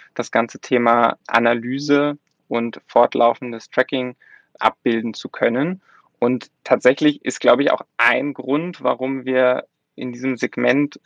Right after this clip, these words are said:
unterwegs sind und warum es dieses Segment auch noch nicht seit fünfundzwanzig Jahren gibt, dass wir natürlich auch dabei die modernste Technologie nutzen, das heißt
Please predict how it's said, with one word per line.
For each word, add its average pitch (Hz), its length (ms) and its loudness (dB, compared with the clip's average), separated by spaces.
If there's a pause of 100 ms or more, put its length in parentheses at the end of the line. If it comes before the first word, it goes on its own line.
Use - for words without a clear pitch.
(140)
unterwegs 123 560 2
sind 143 120 0
und 117 140 -6
warum 127 200 2
es 127 100 -8
dieses 120 300 -8
Segment 131 480 2
auch - 200 -4
noch 123 160 -8
nicht 127 280 -2 (600)
seit 120 480 2 (160)
fünfundzwanzig 123 600 -2
Jahren 123 280 -2
gibt, 156 460 -6 (400)
dass - 220 2
wir 131 140 6
natürlich 123 500 0
auch 127 380 2 (240)
dabei 131 440 4
die 127 440 -10 (220)
modernste 123 560 0
Technologie 120 560 -10
nutzen, 135 320 -6
das 135 180 -4
heißt 120 280 -4